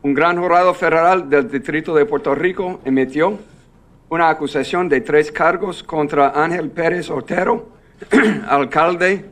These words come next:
de Guaynabo. Los cargos son conspiración para cometer soborno y comisiones ilegales,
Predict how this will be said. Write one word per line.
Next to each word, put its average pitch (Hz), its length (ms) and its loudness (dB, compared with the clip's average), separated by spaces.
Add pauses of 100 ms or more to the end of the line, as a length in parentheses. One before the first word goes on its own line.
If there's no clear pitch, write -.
de 139 100 2
Guaynabo. 131 680 2 (960)
Los 123 200 -2
cargos 160 420 0
son 208 500 0 (880)
conspiración 147 680 0
para 143 220 0
cometer 143 460 0
soborno 147 720 0
y 120 80 -8
comisiones 139 760 -4 (120)
ilegales, 131 840 0